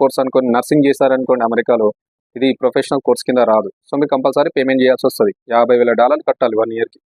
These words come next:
So అట్లా చూసుకోండి, for example చెప్పాను. So ఇది ఈరోజు మంచి అప్‌డేట్ అనమాట. మనకు ఎడ్యుకేషన్ సంబంధించి అవుట్ కంట్రీ అంటే అమెరికాలో చదవాలనుకున్న వారికి చిన్న అప్‌డేట్. ఇది మా యూస్‌ఫుల్ అవుతుంది అనుకుంటున్నా ప్రతి ఒక్కరికి కూడా. So కంపల్సరీ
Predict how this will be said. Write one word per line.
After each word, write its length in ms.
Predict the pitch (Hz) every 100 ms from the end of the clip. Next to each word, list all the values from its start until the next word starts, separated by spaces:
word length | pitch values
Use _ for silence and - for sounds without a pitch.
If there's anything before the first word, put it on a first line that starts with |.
| -
So 80 | 156 123
అట్లా 180 | - 135 -
చూసుకోండి, 420 | 147 - 156 202 -
for 80 | 123
example 300 | 117 131 131 117
చెప్పాను. 280 | 113 113 123 - _ _ _ -
So 60 | 180 147
ఇది 140 | 139 180 151
ఈరోజు 200 | 151 147 131
మంచి 200 | 123 147 135
అప్‌డేట్ 260 | 127 135 143
అనమాట. 280 | 147 143 - - -
మనకు 240 | 120 113 117 110 -
ఎడ్యుకేషన్ 400 | 123 - 156 156 -
సంబంధించి 460 | 127 127 127 113 143 113 - _ _ -
అవుట్ 140 | 127 135
కంట్రీ 220 | 135 127 117
అంటే 100 | 123
అమెరికాలో 340 | 120 123 139 127 -
చదవాలనుకున్న 540 | 113 120 113 110 117 113
వారికి 220 | - 135 117
చిన్న 140 | 131 127 120
అప్‌డేట్. 320 | 117 123 123 - _ - 117
ఇది 120 | 113 120
మా 60 | 113 113 113
యూస్‌ఫుల్ 280 | 135 165 139
అవుతుంది 200 | 135 131
అనుకుంటున్నా 340 | - 127 110 110
ప్రతి 200 | 117 - 120
ఒక్కరికి 300 | - 127 113
కూడా. 100 | 117 - _ _ _
So 80 | 147 123
కంపల్సరీ 440 | 135 139 147